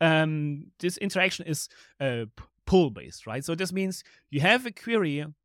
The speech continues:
If you want to have new results, you need to rerun, uh, this query, and it will give you a fixed result set, which is valid at this point in time. And now in regards how this query actually is, um, executed, well,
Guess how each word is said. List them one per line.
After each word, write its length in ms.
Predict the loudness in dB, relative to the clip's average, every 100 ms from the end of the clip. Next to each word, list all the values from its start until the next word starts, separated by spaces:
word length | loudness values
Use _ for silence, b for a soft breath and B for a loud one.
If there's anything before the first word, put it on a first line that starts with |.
| _ _ _ _ _ -12
If 140 | -2 0
you 60 |
want 180 | 2 0
to 160 | -2 -2
have 260 | -2 -4
new 280 | -4 -2 -2
results, 760 | -4 -4 2 4 2 -4 -8 -10 _ _
you 160 | -2 -2
need 220 | -2 -4
to 80 | -4
rerun, 580 | -2 -2 -2 -4 -6 -6
uh, 140 | -6
this 200 | -4 -6
query, 240 | 0 0 0
and 80 | -4
it 80 |
will 140 | -2 -2
give 240 | -2 -4
you 200 | -4 -6 -4
a 120 | -6
fixed 400 | -4 -6 -6 -6
result 520 | -6 0 0 0 -4 _
set, 460 | -8 -2 -2 -2 -8
which 200 | -6 -6
is 100 | -2
valid 240 | 0 0 -2
at 120 | -2
this 180 | -2 -2
point 320 | -6 -6 -6
in 100 | -14
time. 340 | -14 -16 -18 _ _ _ _ -4
And 140 | 4
now 260 | 8 8 8
in 120 | 4
regards 500 | -2 2 0 0 -10 -4
how 300 | 6 6 6
this 180 | 0 -12
query 340 | -8 -6 -4
actually 560 | -4 -6 -4 -2 -2 -6 b b b
is, 380 | 0 2 0 -6 -4
um, 280 | -4 -6 -8
executed, 600 | -10 -10 -6 -4 -4 2
well, 260 | 2 2